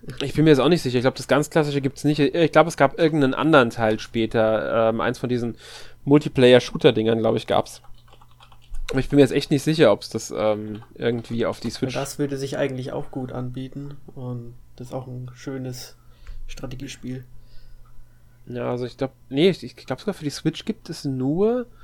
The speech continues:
Speaker 1: das jetzt, was jetzt kommt als erstes. Wird das erste für die Switch sein tatsächlich. Wenn ich es richtig, äh, sehe gerade. Ja. Tja. Aber ja, stimmt, du hast recht. Das, äh, klassische, was ja damals Mobile, glaub ich, als erstes war, oder?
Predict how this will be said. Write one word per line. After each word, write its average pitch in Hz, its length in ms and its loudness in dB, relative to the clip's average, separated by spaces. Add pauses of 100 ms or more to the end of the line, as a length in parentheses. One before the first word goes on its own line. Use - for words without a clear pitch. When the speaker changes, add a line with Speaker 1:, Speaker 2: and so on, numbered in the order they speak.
(480)
Speaker 1:
das - 200 0
jetzt, 208 180 0
was 175 140 -4
jetzt 208 200 -4
kommt - 240 -10
als 110 140 -8
erstes. 107 320 -8
Wird 131 100 -8
das - 100 -12
erste 165 280 -6
für 190 100 -8
die 175 80 -4
Switch 202 260 -6
sein 117 220 -2
tatsächlich. 113 580 -10 (520)
Wenn 113 80 -6
ich 120 60 -6
es 120 140 -12
richtig, - 440 -12
äh, 123 180 -4
sehe 117 320 -2
gerade. 110 400 -4 (1800)
Ja. 120 140 -4 (560)
Tja. 131 320 4 (960)
Aber 135 140 4
ja, 170 180 8
stimmt, 185 260 2
du 147 80 6
hast 131 160 2
recht. 165 200 4
Das, 127 120 -6
äh, 127 300 0 (220)
klassische, 170 680 2
was 156 200 0
ja 147 120 4
damals 143 380 4
Mobile, 143 480 4
glaub 107 180 2
ich, 107 140 -6
als 78 100 -8
erstes 101 420 -4
war, 98 160 0
oder? 165 220 -2